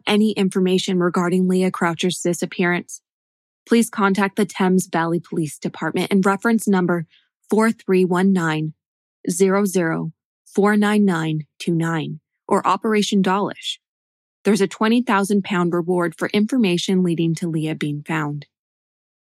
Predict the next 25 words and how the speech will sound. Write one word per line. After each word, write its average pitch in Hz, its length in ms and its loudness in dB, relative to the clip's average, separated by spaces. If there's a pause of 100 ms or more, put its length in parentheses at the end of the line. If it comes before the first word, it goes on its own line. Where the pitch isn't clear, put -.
(220)
The 294 100 0
Croucher 196 360 0
family 180 380 0
released 175 500 -2
a 185 60 0
statement 185 600 -2
in 185 160 0
February 196 520 0
twenty 185 340 -2
twenty-two 175 540 -2
regarding 175 480 -2
their 170 120 -2
daughter's 165 440 -2
disappearance 160 800 -2 (400)
and 185 120 2
the - 100 -4
ongoing 170 480 0
search - 400 -4
for 165 120 -2
her. - 300 -8 (760)
Their 190 120 4
message 196 420 -2
is 190 140 -2
powerful, 196 680 -2
and 180 280 0